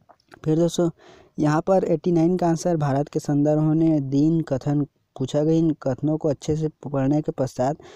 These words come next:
कौन सा सही है कहा जा रहा है दोस्तों, यहाँ पर केवल एक। फिर दोस्तों, अगला प्रश्न, नब्बे निम्नलिखित, अ, कौन सा कारक किसी उदार लोकतंत्र में स्वतंत्रता के सर्वोच्चतम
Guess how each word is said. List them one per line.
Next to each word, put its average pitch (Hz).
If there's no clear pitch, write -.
कौन 175
सा 175
सही 160
है 165
कहा 139
जा 131
रहा 127
है 135
दोस्तों, 147
यहाँ 135
पर 160
केवल 156
एक। 123
फिर 185
दोस्तों, 185
अगला 165
प्रश्न, 165
नब्बे 151
निम्नलिखित, 175
अ, 139
कौन 170
सा 170
कारक 160
किसी 151
उदार 147
लोकतंत्र 156
में 156
स्वतंत्रता 139
के 151
सर्वोच्चतम 143